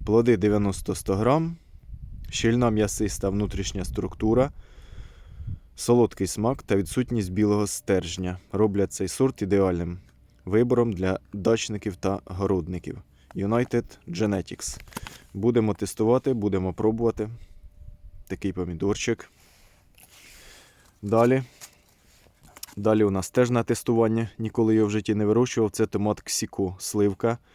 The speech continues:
від компанії Nongwo Bio, Корея. Новий гібрид середньостиглого сливоподібного томату для свіжого ринку та салатів. Має неперевершені смакові якості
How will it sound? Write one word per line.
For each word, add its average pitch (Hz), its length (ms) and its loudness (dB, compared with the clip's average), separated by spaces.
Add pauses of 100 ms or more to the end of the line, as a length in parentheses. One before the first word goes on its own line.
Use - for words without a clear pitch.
(440)
від 104 240 0
компанії 104 640 0 (120)
Nongwo 101 500 0
Bio, 101 380 2
Корея. 123 560 2 (1080)
Новий 120 340 6
гібрид 104 380 2
середньостиглого 107 920 2 (440)
сливоподібного 110 880 2
томату 92 440 0
для 92 180 0
свіжого 95 340 0
ринку 131 300 2
та 117 100 -2
салатів. 92 560 -2
Має 101 260 2
неперевершені 95 720 0
смакові 90 440 -4
якості 135 540 0